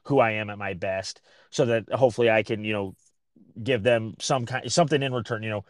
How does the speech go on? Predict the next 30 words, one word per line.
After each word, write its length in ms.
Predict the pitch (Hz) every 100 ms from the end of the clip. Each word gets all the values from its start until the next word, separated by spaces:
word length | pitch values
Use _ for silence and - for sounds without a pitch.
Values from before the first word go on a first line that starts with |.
| - 113
love, 360 | 135 123 110
happiness, 600 | - 131 117 113 107 -
you 60 | 131
know, 80 | 127
whatever 360 | 147 156 147
it 60 | 135
may 200 | 139 123
be, 420 | 117 131 113 110 - _ -
whatever 320 | 135 139 127
they 140 | 120
may 200 | 117 113
need. 480 | 107 120 107 98 92 _ _ _ _ _
Um, 640 | 127 123 117 110 104 98 90 _ _ _ _
but 120 | 139
yeah, 180 | 170 160
so, 360 | 120 160 147 127
so 500 | - 147 139 131 - _ - 123
one 260 | 143 160 175
of 60 |
the 100 | 160
things, 440 | 131 165 160 147 135
you 100 | 143
know, 160 | 143
as, 160 | 127 -
as 180 | 131 -
far 220 | 156 139
as 80 | 117
that 360 | 135 143 131
goes, 520 | 139 131 131 120 - _ _ _ _
um, 720 | 123 123 120 113 110 107 92